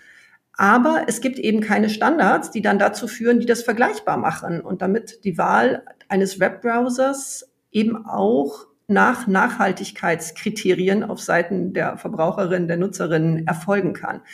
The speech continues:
Dafür gibt's keinen Standard. Das heißt, jedes Unternehmen, das dann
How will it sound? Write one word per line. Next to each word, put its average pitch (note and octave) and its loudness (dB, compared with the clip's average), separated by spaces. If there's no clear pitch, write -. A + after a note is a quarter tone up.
Dafür F#3+ 0
gibt's A#3 -4
keinen F3+ -2
Standard. A3 4
Das - -6
heißt, F#3 -6
jedes G3 -2
Unternehmen, G3+ 2
das G3 0
dann G3 -2